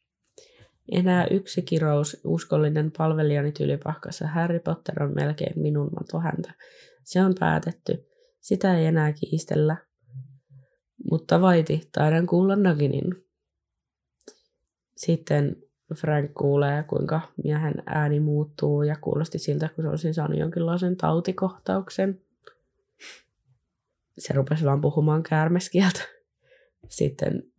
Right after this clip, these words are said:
Frank kuuli jotain käytävästä, kääntyi katsomaan ja lamaantui pelosta. Sieltähän se saapui jättiläiskäärme, ainakin kaksitoista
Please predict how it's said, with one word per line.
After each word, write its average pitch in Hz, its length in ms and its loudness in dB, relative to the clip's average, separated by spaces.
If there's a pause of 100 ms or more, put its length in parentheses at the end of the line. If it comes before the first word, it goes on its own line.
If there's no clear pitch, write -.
Frank - 300 -6
kuuli 151 340 2
jotain 151 400 -2
käytävästä, 196 680 -2
kääntyi 156 320 -2
katsomaan 180 640 -2 (140)
ja 156 260 -2
lamaantui 151 540 -2 (180)
pelosta. 190 500 0 (640)
Sieltähän - 560 -6
se - 100 -6
saapui 180 720 0
jättiläiskäärme, 156 1300 -2
ainakin 175 480 -4
kaksitoista 202 840 -2